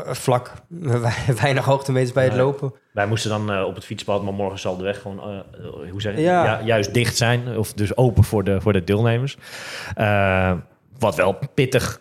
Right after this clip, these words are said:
Speaker 2: kan gaan zijn, is gewoon de hitte, denk ik. Want het zal, eh, d-, d-, als je, zeg maar, rond dit tijdstip moet lopen, dat is wel pittig in die volle
Speaker 1: Ja,
Speaker 2: zon.
Speaker 1: maar volgens mij wordt het morgen wel iets, iets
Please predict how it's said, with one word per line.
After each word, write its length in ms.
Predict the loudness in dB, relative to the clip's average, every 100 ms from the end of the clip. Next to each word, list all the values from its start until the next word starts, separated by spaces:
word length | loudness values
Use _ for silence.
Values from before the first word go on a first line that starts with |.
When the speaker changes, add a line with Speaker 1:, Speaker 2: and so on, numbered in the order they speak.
| _
Speaker 2:
kan 240 | 2 2 2
gaan 240 | 2 4
zijn, 280 | 2 2 2
is 120 | 2
gewoon 240 | 2 2
de 60 | 4
hitte, 260 | 2 2 -6
denk 180 | -8
ik. 140 | -8 -6
Want 100 | -6
het 140 | -4
zal, 340 | 0 0 2 -2
eh, 60 |
d-, 280 | -4 -8 -10
d-, 60 | -10
als 140 | -6
je, 60 | -2
zeg 160 | 0
maar, 120 | 0 -2
rond 160 | 0
dit 160 | 0 2
tijdstip 360 | 2 2 -2
moet 120 | -2 2
lopen, 400 | 2 2 0 0 -8 -20 -20 _ _ _
dat 80 | -4
is 40 | 0
wel 100 | 2
pittig 400 | 0 -2 -8 -2
in 100 | 2
die 80 | 4
volle 120 | 6
Speaker 1:
Ja, 80 | 6
Speaker 2:
zon. 100 | 4
Speaker 1:
maar 100 | 4
volgens 220 | 4 4
mij 100 | 2
wordt 140 | 0
het 100 | -2
morgen 200 | -4 -2
wel 220 | 0 -2 -4
iets, 180 | -14 -16
iets 180 | -14